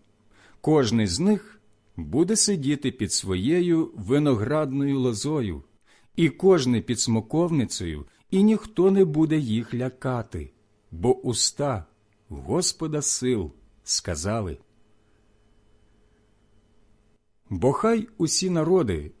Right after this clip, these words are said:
ходять кожний в ім'я Бога свого. Ми ж будемо ходити в ім'я Господа Бога нашого по віки вічні.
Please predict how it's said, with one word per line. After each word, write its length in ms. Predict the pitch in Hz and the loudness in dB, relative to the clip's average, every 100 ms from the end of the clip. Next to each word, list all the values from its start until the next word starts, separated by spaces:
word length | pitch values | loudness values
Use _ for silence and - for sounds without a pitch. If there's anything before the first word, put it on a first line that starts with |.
| _ | _
ходять 440 | - 143 139 131 | -2 0 0 -2
кожний 640 | - 175 196 160 127 101 - | -2 2 2 2 0 -2 -6
в 180 | 101 95 - 147 | -8 -8 -4 -2
ім'я 320 | 147 160 180 | 2 2 0
Бога 360 | 139 180 135 | 4 4 4
свого. 560 | 117 - 147 143 117 71 _ _ _ _ _ _ 107 | -2 -4 -4 -2 -4 -4 _ _ _ _ _ _ -2
Ми 320 | 123 170 220 | 2 4 2
ж 140 | 185 | 0
будемо 420 | 180 220 202 208 | -2 0 2 2
ходити 680 | 196 190 117 110 92 85 73 _ - | 0 -4 -4 -4 -4 -8 -12 _ -16
в 200 | 95 87 - | -14 -12 -4
ім'я 380 | 147 135 147 127 | 2 2 2 0
Господа 840 | 92 151 180 - - 170 170 165 - | -2 0 0 0 -4 -4 -2 -4 -8
Бога 420 | 113 82 123 123 131 | -14 -2 0 0 0
нашого 640 | 160 175 - 90 73 69 _ _ - | 0 -2 -4 -6 -8 -14 _ _ -10
по 120 | 90 | -10
віки 400 | 71 107 - 120 | -4 -4 -2 -4
вічні. 540 | 113 165 - 82 76 | -4 -6 -8 -10 -10